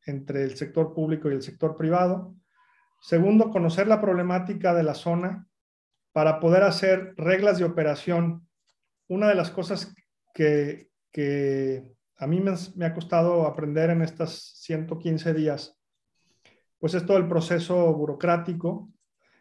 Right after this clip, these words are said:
donde las reglas de operación se crean a principio de año y son camisas de fuerza o son carreteras que hacen que todo lo que suceda en el año vaya por ahí.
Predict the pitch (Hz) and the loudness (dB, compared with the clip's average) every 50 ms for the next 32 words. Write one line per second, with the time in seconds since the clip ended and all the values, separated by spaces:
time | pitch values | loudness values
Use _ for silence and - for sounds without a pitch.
0 | _ _ _ _ 156 156 151 151 156 156 156 151 151 170 180 185 196 180 180 170 | _ _ _ _ -2 -2 0 2 2 2 2 2 2 2 2 2 2 2 2 0
1 | 170 170 151 151 147 135 - - 170 170 170 165 - 170 165 - 165 160 165 170 | 0 0 0 0 0 -2 -2 -2 0 0 0 -2 -4 -6 -4 -2 2 2 4 4
2 | 175 180 170 170 160 151 147 - 180 165 175 190 170 165 165 170 185 180 165 175 | 4 2 0 0 -2 -4 -4 -4 -6 -2 0 2 4 6 6 6 4 2 2 0
3 | 175 190 196 202 - 196 190 190 185 - 190 180 170 180 165 170 - 175 180 180 | -2 -2 -2 -2 0 0 0 0 0 0 -2 0 0 -2 -2 0 2 2 2 2
4 | 170 - - 156 147 - - _ _ _ _ _ _ _ _ _ _ _ - 156 | 0 -2 -4 -4 -6 -8 -12 _ _ _ _ _ _ _ _ _ _ _ -6 -6
5 | 139 - 175 180 180 185 185 185 180 - - 156 160 160 151 156 - 185 175 170 | -2 0 0 2 2 2 0 -2 -4 -2 -2 0 2 0 0 2 2 4 4 6
6 | 160 151 156 - - - _ _ _ _ _ _ _ _ _ _ _ - 165 156 | 4 2 2 -2 -10 -18 _ _ _ _ _ _ _ _ _ _ _ -2 2 2
7 | 160 156 - 190 185 175 180 165 160 - - 185 190 202 208 196 - - 165 165 | 2 2 0 -2 -4 -4 -4 -4 -6 -2 0 2 2 4 4 2 2 0 -4 -6
8 | 160 143 - 170 175 180 175 170 165 156 151 156 160 160 160 160 160 160 - _ | -6 -4 -2 0 0 0 0 0 0 0 0 0 0 0 -2 -2 -4 -6 -10 _
9 | _ _ _ _ _ _ _ _ _ _ - 156 147 156 165 160 156 151 151 139 | _ _ _ _ _ _ _ _ _ _ -6 -2 0 0 2 0 0 -2 -2 -2
10 | 135 131 135 127 110 | -2 -2 -4 -6 -8